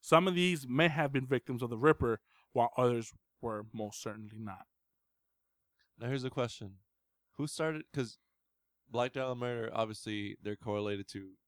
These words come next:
Speaker 2: the murder scene of, of, I forgot her name. But
Speaker 1: Elizabeth Short.
Speaker 2: Yeah. And then Whitechapel has to do with
Speaker 1: Yeah, Whitechapel.
Speaker 2: this.
Speaker 1: All right, so basically, it's London. There was a suburb, I mean, not a suburb, like a ghetto in London
Speaker 2: That's
Speaker 1: called
Speaker 2: cool.
Speaker 1: Whitechapel.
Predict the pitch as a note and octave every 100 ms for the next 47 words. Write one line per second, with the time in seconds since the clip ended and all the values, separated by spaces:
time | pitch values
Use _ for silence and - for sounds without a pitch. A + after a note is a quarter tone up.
0 | _ _ _ F#2+ F#2+ G2+ G2 G2 - G2
1 | F#2+ F2 _ _ F2+ F2+ F2+ _ - -
2 | F#2+ F#2 F#2 F#2 - C3 C3+ B2 - G#2
3 | - A2 - _ _ _ _ _ _ _
4 | _ _ - A#2 A2+ A2 A#2+ - A#2 A2
5 | G#2+ G#2+ G#2 G2+ G2 G2 _ _ _ -
6 | D3+ A#2+ E3+ F#3 G#3 - - _ _ D#3+
7 | C3+ - C#3+ F#3 F#3 - G3+ F3+ _ _
8 | - B2 D3 D#3 D#3+ C3+ A#2+ - _ _
9 | _ _ D3 D3+ C3+ - F#3+ F#3+ E3 C#3
10 | - C3 D#3+ F3+ - A#2+ A#2+ A#2+ A#2 A#2
11 | C3+ C#3+ C#3+ - B2+ B2 B2 A#2 A#2 -
12 | A#2+ A2+ A#2 C#3 B2+ C3 - G#2